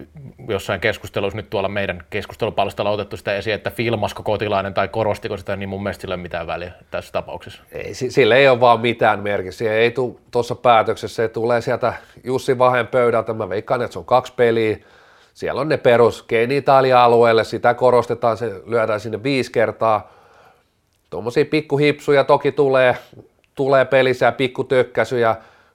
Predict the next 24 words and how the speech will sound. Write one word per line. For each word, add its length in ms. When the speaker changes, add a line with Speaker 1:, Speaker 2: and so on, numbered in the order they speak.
Speaker 2:
mutta 160
ne 60
pitää 440
ajoittaa. 540
Hankkio 480
tietää 380
itse 420
varsin 520
hyvin 500
ja 60
kaikki, 360
ketkä 300
videon 360
pystyy 400
objektiivisesti 640
katsoa, 540
siitä 320
tulee 480
lyönti. 640
Osuuko 540
se, 320
tekeekö 420
se 120
kipeää, 760